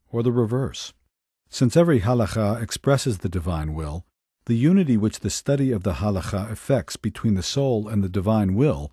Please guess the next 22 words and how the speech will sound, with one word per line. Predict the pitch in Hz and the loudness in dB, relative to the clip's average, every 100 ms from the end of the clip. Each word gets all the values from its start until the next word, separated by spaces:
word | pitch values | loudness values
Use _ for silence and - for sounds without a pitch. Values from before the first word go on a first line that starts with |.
| _ - | _ -4
surpasses | 127 - 139 127 123 | -4 0 0 0 0
even | 127 151 156 | 0 4 4
the | 127 | 4
unity | 110 147 147 107 | 6 6 6 4
of | 107 87 | 2 2
body | 113 156 151 | 0 2 2
and | 90 71 | 0 -2
soul. | 98 80 65 - _ _ _ _ _ | -4 -6 -10 -18 _ _ _ _ _
Similarly, | - 214 202 95 82 92 - _ - | 0 4 6 4 0 -4 -8 _ -2
all | 156 180 | 2 4
the | 147 | 6
letter | 117 110 | 6 4
combinations | - 120 104 104 98 - 76 76 | 2 2 2 2 0 -2 -8 -8
of | 90 | -6
the | 95 | -6
Pentateuch, | - 110 101 - 131 101 - - _ - | -4 -4 -4 -4 -2 -2 -4 -20 _ -4
prophets, | 110 110 90 76 95 | 2 2 0 -6 -4
and | 85 | -4
the | 80 | -2
holy | 120 107 | -2 0
writings, | 92 104 117 67 69 - - | 0 0 0 -4 -12 -16 -12
Ketuvim, | - 107 107 90 104 80 | -6 -4 -2 0 0 0